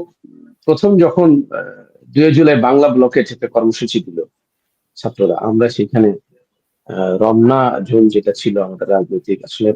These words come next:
রাজনৈতিক কেন্দ্রবিন্দুতেই প্রেস ক্লাব সহ এই ঢাকা বিশ্ববিদ্যালয়, শহীদ মিনার, শাহবাগ, এই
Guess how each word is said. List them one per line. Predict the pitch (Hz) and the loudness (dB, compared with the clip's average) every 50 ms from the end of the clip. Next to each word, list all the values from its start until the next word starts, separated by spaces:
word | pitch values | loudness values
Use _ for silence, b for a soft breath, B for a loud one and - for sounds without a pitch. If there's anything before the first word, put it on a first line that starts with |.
| - | -2
রাজনৈতিক | - 101 98 95 110 107 117 117 | -2 -2 -2 0 0 0 0 0
কেন্দ্রবিন্দুতেই | 123 117 113 117 123 123 131 139 147 143 175 160 143 | 0 0 0 0 2 4 4 4 4 2 2 0 0
প্রেস | 139 143 139 139 - | 0 -2 -2 -2 0
ক্লাব | - 147 143 139 | 0 0 0 0
সহ | - - 147 131 135 147 147 143 - _ _ _ _ _ _ _ _ - | -2 -2 0 2 2 2 2 0 -2 _ _ _ _ _ _ _ _ -2
এই | 135 131 131 131 127 | 0 2 4 4 2
ঢাকা | 120 131 147 143 | 2 2 2 2
বিশ্ববিদ্যালয়, | 131 131 - - 139 143 139 143 139 143 139 | 2 2 2 2 2 2 2 2 2 2 2
শহীদ | - 143 131 123 120 | 2 2 0 2 2
মিনার, | - 135 135 139 139 135 127 - - _ _ | 2 2 2 2 2 0 0 -2 -8 _ _
শাহবাগ, | - - 151 123 127 131 135 143 139 139 139 - - _ _ _ _ - | -6 -2 -2 0 0 2 2 2 2 2 0 -2 -8 _ _ _ _ 0
এই | 190 180 | 2 4